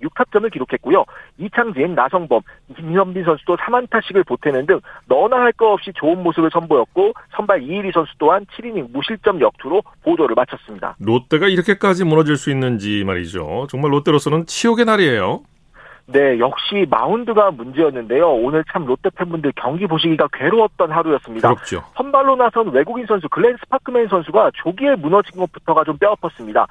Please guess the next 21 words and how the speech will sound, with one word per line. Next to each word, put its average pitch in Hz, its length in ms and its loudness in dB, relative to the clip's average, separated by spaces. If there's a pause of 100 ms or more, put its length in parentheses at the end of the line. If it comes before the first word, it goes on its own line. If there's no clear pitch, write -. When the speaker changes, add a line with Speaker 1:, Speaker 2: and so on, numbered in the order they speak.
(320)
Speaker 1:
스파크맨 202 380 -2
선수는 175 320 0
오늘 147 300 2
삼 233 140 -2
이닝 226 200 0
동안 175 220 4
아홉 127 280 0 (100)
개의 226 180 4
안타를 165 400 0
맞으면서 131 560 0
육 113 160 -12
실점했는데요. 151 720 2 (360)
사 139 240 2
회부터 254 300 0
불펜이 202 440 -4
가동이 139 380 0
됐는데, 131 420 2 (320)
뒤이어 226 320 2
나온 170 340 4 (120)
진승현, 156 580 -2
김민기, 156 500 0